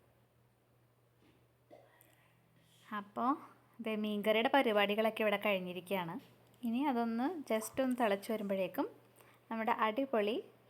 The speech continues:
ടേസ്റ്റി ആയിട്ടുള്ള മീൻ കറി ഇവിടെ റെഡിയാണ്. പിന്നെ, പിന്നെ നമ്മുടെ നാട്ടിൽ എന്ന് പറയുന്ന നല്ല ഫ്രഷ് മീൻ നമുക്ക് കിട്ടുമല്ലോ. അപ്പോൾ ഈ മീനൊക്കെ, ഈ പൂമീനൊക്കെ നമ്മുടെ നാട്ടിലാണല്ലോ നമുക്ക് കിട്ടുന്നത്.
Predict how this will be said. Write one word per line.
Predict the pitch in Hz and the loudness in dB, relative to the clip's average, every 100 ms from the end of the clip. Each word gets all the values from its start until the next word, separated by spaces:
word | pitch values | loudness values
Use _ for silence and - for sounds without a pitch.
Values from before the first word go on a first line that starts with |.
| - | -2
ടേസ്റ്റി | 220 220 233 - 285 | 0 0 -2 -2 -2
ആയിട്ടുള്ള | 226 196 220 | 0 -2 0
മീൻ | 226 190 190 | 0 -2 -2
കറി | 190 | -2
ഇവിടെ | 214 214 190 | 0 0 0
റെഡിയാണ്. | 180 175 175 165 165 - - - - - | 0 -2 -2 -2 -4 -12 -20 -20 -20 -8
പിന്നെ, | 226 214 220 - | -4 -2 -4 0
പിന്നെ | 262 240 | 2 4
നമ്മുടെ | 285 277 247 | 6 6 6
നാട്ടിൽ | 262 247 202 202 208 | 6 6 6 4 0
എന്ന് | 208 | 2
പറയുന്ന | 247 240 220 226 | 4 4 4 0
നല്ല | 220 214 220 | 0 0 -2
ഫ്രഷ് | 226 - 220 220 - 277 | -6 0 2 2 0 0
മീൻ | 247 226 | 0 0
നമുക്ക് | 226 220 208 | -2 -2 -2
കിട്ടുമല്ലോ. | 226 202 180 170 160 160 - - - - - | -2 -2 -2 -2 -4 -6 -16 -20 -20 -18 -12
അപ്പോൾ | - 208 226 - | -6 0 2 2
ഈ | 214 240 | -2 0
മീനൊക്കെ, | 247 226 208 202 | 0 0 -2 -2
ഈ | 202 | -4
പൂമീനൊക്കെ | 196 196 190 190 202 226 269 | -2 -4 -4 -4 -2 0 0
നമ്മുടെ | 262 247 | 2 2
നാട്ടിലാണല്ലോ | 254 220 196 208 220 220 196 196 | 4 2 2 -2 0 0 0 -2
നമുക്ക് | 190 196 | -4 -2
കിട്ടുന്നത്. | 196 196 170 170 165 | -2 -2 -4 -4 -6